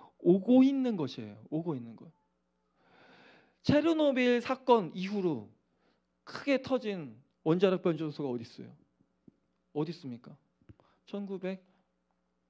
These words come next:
아니, 이천십일 년 일본 작았어요, 컸어요?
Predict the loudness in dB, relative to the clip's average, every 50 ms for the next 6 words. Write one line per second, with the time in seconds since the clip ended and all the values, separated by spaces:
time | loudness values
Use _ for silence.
0 | _ _ _ _ _ _ _ _ -16 -16 -14 -16 -16 _ -8 -8 -8 -6 -2 0
1 | 0 0 0 -4 -12 -16 _ _ _ _ _ _ _ _ _ _ _ _ _ _
2 | _ _ _ -20 -6 -6 -6 -6 -6 _ -2 0 2 2 2 0 -2 -4 -6 -12
3 | -18 _ _ _ _ _ _ _ _ _ _ _ _ _ _ _ _ _ _ _
4 | _ _ _ _ _ 0 2 2 2 0 -4 -10 -10 -14 _ _ _ _ _ _
5 | _ _ _ _ _ _ _ _ _ _ _ _ _ _ _ _ _ _ _ _
6 | _ _ _ _ _ _ _ _ -4 -2 0 0 0 0 0 0 -2 0 -2 -4
7 | -4 -4 -10 -10 -10 -14 -20